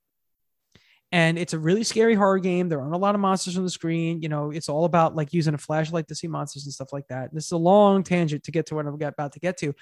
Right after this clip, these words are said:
They eventually move, make a movie out of it. And it's just like Resident Evil.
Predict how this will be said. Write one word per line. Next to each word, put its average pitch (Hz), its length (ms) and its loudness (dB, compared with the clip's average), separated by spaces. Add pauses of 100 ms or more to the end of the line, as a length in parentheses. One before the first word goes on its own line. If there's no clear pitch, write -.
(220)
They 226 100 10
eventually 247 380 4
move, 180 380 2
make 185 220 2
a 165 40 2
movie 170 360 2
out 147 160 0
of 147 60 -4
it. 143 180 -4
And 180 120 2
it's - 160 -2
just 190 400 2
like 170 200 0
Resident 147 320 0
Evil. 135 300 -6